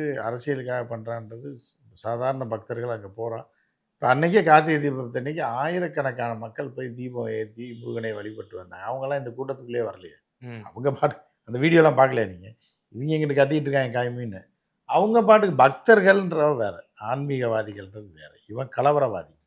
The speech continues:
Speaker 2: ம், ம்.
Speaker 1: ஆன்மீகத்தின் பேர்ல கலவரம் பண்றவன்.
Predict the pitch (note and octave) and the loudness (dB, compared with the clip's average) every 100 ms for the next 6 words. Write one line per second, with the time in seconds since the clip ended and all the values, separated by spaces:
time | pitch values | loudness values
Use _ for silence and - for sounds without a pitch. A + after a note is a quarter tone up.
0 | _ _ - B2 A2+ G#2 A2+ G#2+ A2+ C#3 | _ _ -20 -16 -16 -16 -16 -4 0 2
1 | C#3+ C3 A#2 B2 A2+ C#3+ D#3+ D#3+ D#3 A#2+ | 2 2 0 -4 -2 2 4 4 2 0
2 | A2+ G#2+ F#2 D#2+ D2+ | 0 -2 -6 -14 -20